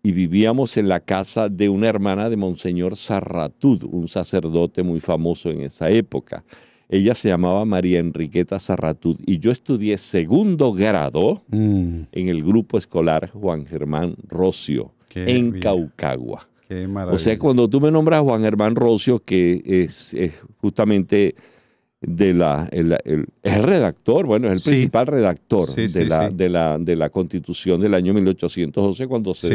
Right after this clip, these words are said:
Speaker 1: declara la independencia de Venezuela.
Speaker 2: Y del acta, y de la propia
Speaker 1: Y de la,
Speaker 2: acta
Speaker 1: de
Speaker 2: de
Speaker 1: la propia,
Speaker 2: independencia.
Speaker 1: de la propia acta de la
Speaker 2: Y, y es
Speaker 1: independencia.
Speaker 2: curioso porque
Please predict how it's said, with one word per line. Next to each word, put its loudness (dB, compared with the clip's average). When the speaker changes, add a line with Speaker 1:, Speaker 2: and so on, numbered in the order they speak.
Speaker 1:
declara -2
la 0
independencia -2
de 4
Venezuela. 0
Speaker 2:
Y 6
del 2
acta, -4
y -8
de -2
la -2
propia 0
Speaker 1:
Y 2
de 4
la, 0
Speaker 2:
acta -4
Speaker 1:
de -2
Speaker 2:
de -2
Speaker 1:
la 0
propia, -2
Speaker 2:
independencia. -2
Speaker 1:
de 2
la 0
propia 0
acta -6
de 0
la -2
Speaker 2:
Y, -4
y -4
es -6
Speaker 1:
independencia. -2
Speaker 2:
curioso 0
porque -4